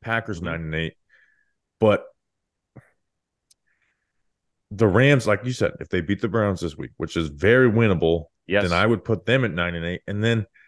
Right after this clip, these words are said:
Speaker 1: the Seahawks, like, I didn't get into the, like, the, "Oh, well, they could lose to one of the Titans or the Steelers," but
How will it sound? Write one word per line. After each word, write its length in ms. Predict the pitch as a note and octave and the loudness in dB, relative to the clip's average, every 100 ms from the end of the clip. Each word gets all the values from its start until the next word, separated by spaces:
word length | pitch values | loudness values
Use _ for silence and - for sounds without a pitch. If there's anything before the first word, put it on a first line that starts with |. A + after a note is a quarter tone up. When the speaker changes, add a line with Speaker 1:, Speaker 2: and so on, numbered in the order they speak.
| _ _ _ _ - | _ _ _ _ -4
Speaker 1:
the 60 | |
Seahawks, 800 | A#2 - G3+ G3+ C#3 C3+ - - _ _ _ _ - | -2 0 2 2 2 -2 -6 -16 _ _ _ _ -8
like, 120 | B2+ - | -6 0
I 80 | D3+ | 2
didn't 300 | D#3 F#3+ C3+ | 4 4 4
get 160 | D3+ | 4
into 240 | D3+ C#3 C#3 | 4 2 2
the, 120 | A2 | 4
like, 200 | G#2 G2+ | 2 2
the, 100 | G#2 | 2
"Oh, 300 | F#2 G2+ A2 | 2 2 2
well, 160 | G2 F#2 | 2 0
they 100 | F#2+ | -2
could 300 | - A#2 G2 | -2 -4 -2
lose 380 | F#2+ G#2+ G2+ | -2 -2 -4
to 120 | - G#2 | -6 -4
one 220 | G2+ G#2 | -4 -4
of 60 | |
the 100 | G2+ | -4
Titans 420 | - G#2 G#2 G#2 G2+ | -4 -4 -6 -6 -8
or 80 | |
the 120 | G2+ F#2+ | -8 -10
Steelers," 640 | - G#2+ A2 A#2+ C3 - _ _ _ _ _ _ _ _ _ - | -6 -4 -2 -2 -4 -12 _ _ _ _ _ _ _ _ _ -2
but 240 | A#2 - | 0 0